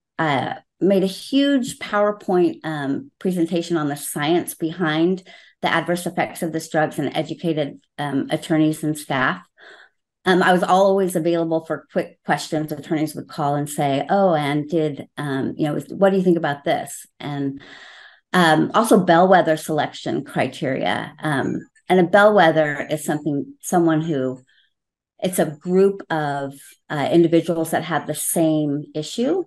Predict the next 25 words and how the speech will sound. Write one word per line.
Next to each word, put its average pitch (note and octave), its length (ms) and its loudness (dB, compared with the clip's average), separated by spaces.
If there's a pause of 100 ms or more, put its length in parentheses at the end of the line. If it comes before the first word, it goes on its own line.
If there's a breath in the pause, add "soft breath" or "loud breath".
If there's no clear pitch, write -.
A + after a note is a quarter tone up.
(420 soft breath)
or D3 340 0
pathology. D#3 880 -4 (640 soft breath)
And, F3+ 760 4 (140)
um, E3 240 -2
I F#3 120 0
t-, F#3 120 -6
attended F#3+ 380 -2
all D#3+ 180 0
the D#3 80 -4
science C#3 460 -6
meetings C3+ 340 -4
with - 140 -12
the F#2+ 80 -6
attorney. F#2 380 -4
So C#3 180 0
it - 80 -4
was, - 360 0
it - 60 0
was F#3 180 2
really D3+ 440 2
a B2+ 240 -6
great, C#3+ 320 -4 (260)
um, A#2+ 400 0
a E3+ 60 2
great F#3+ 360 2